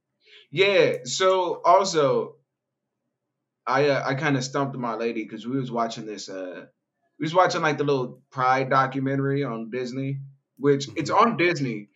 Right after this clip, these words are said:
Speaker 1: it's pretty cool. It's a lot to be on Disney though. Like, they be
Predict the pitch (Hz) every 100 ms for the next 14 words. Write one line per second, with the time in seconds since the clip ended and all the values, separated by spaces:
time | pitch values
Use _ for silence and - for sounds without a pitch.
0 | _ - 135 - 220 170 190 160 127 120
1 | _ _ _ _ _ _ _ - 214 -
2 | 185 165 175 160 - - 143 143 139 127
3 | 117 135 120 117 110 95 76 107 - _
4 | _ _ - 143 139 123 87 - _ _
5 | _ _ _ _ _ _ - 240 233 220
6 | 185 143